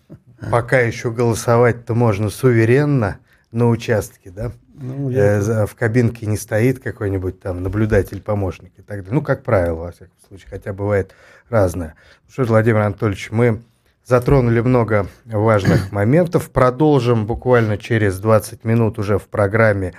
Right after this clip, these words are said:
Speaker 1: "Аврора на линии". Там будет, э, преимущественно экономическая тема. Вот. А пока напомню, что в скором времени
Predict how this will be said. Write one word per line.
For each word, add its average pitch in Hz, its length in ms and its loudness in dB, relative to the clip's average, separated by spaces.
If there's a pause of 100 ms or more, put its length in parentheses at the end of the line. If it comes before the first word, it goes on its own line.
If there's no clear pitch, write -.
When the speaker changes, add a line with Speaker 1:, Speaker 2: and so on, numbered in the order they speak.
(220)
Speaker 1:
"Аврора 110 460 2
на 101 180 0
линии". 160 520 4 (400)
Там 113 240 2
будет, 101 460 -4
э, 95 160 -4
преимущественно 110 680 0
экономическая 110 960 0
тема. 170 500 2 (440)
Вот. 113 340 0
А 104 80 0
пока 131 380 2
напомню, 127 440 0
что - 260 -2
в - 40 -10
скором 113 360 2
времени 135 580 2